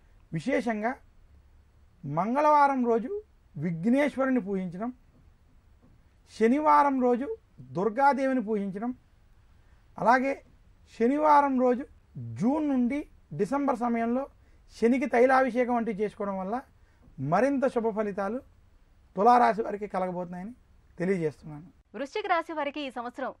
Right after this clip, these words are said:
Speaker 2: విజయవంతమైన సంవత్సరం అవుతుందా? వారికి ఆదాయ వ్యయాలు ఏ రకంగా ఉన్నాయి?
Speaker 1: వృశ్చిక రాశి వారికి శ్రీ శుభకృత నామ సంవత్సరంలో ఆదాయం పద్నాలుగు, వ్యయం పద్నాలుగు, రాజపూజ్యం మూడు,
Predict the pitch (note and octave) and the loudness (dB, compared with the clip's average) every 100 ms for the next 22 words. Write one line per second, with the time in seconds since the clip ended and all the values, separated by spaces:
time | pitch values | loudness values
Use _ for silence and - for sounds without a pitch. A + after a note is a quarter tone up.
0 | F#3+ G#3+ C4+ C#4+ C4+ C#4 B3+ A#3 G3 G3+ | -14 -6 -4 -4 -8 -10 -10 -12 -14 -12
1 | B3 F#3+ G#3+ A3+ G#3 D#4 _ _ _ A3 | -12 -12 -12 -14 -12 -14 _ _ _ -4
2 | A#3 B3+ B3+ F3 - A3 A#3 E4 D#4 A#3+ | -2 -6 -10 -10 0 0 0 -6 -6 -8
3 | A#3 C4 C4 G3 A3+ C4 A#3+ A3+ G#3 G#3 | -4 -4 -4 -8 -8 -10 -8 -8 -8 -12
4 | _ _ - D3 F#3 - C#4+ C#4+ C#4 G#3+ | _ _ -12 -10 -10 -10 -4 -2 -2 -2
5 | B3+ A#3+ A3 C4 - - A3 A3 - G#3 | 0 0 0 -8 -14 -10 -8 -8 -6 -2
6 | C#4 C#4 C4+ B3+ B3 B3 G3+ A3 G#3+ G#3+ | -2 -4 -6 -4 -4 -4 -6 -10 -10 -10
7 | G#3+ B3 C#4+ _ - D#3 G3 A#3 C#4 C#4+ | -6 -6 -8 _ -14 -4 -2 0 0 0
8 | C4 A3 G3 A3+ A#3 A#3 C4+ - - D#3+ | -4 -6 -6 -4 -4 -4 -8 -14 -10 -4
9 | A#3 C4 G#3+ F#3+ G3+ F#3+ G3 C4+ - D3 | -2 -2 -6 -6 -6 -6 -8 -12 -12 -2
10 | F3 A#3 G#3+ C4 G3+ C4 A#3+ A#3 A#3 | 0 0 -2 -6 -6 -2 -2 -2 -4